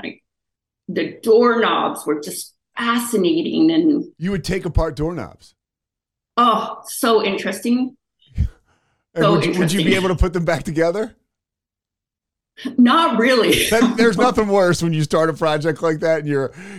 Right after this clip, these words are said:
Speaker 2: you're high, and then you look like, you're like, "Oh boy, like, where am I gonna go with that?" Right?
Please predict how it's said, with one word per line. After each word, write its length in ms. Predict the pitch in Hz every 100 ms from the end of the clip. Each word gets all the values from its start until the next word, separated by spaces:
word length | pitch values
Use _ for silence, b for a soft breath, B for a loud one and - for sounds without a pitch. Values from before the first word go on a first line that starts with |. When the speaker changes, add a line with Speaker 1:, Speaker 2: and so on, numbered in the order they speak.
| 165
Speaker 2:
you're 140 | 156
high, 280 | 143 139 143
and 120 | 147
then 200 | 151 151
you 160 | 135 151
look 220 | 147 151
like, 120 | 143
you're 160 | 127 127
like, 80 | 131
"Oh 160 | 147 151
boy, 360 | 139 147 143
like, 180 | 135 147
where 160 | 139 156
am 140 | -
I 100 | 143
gonna 200 | 131 127
go 260 | 127 139 123
with 120 | 123
that?" 340 | 131 127 104 -
Right? 320 | 120 123 147